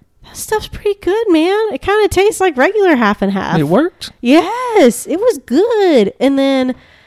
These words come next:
Speaker 1: I sound like Aziz Ansari just then. <laughs> Um, but then, and I'll,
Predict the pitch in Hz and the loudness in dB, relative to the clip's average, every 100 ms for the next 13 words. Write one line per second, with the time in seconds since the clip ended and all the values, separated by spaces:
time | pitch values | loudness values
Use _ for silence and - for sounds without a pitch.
0 | _ - - - 269 - 202 190 202 180 | _ -12 -4 -2 -2 -2 -6 -6 -6 -8
1 | 180 180 170 180 - 190 190 170 - - | -10 -10 -8 -10 -10 -6 -6 -8 -14 -4
2 | 247 254 240 254 - - _ 277 240 302 | 2 4 4 0 -12 -20 _ 0 2 2
3 | 294 277 247 233 247 | 2 0 -4 0 0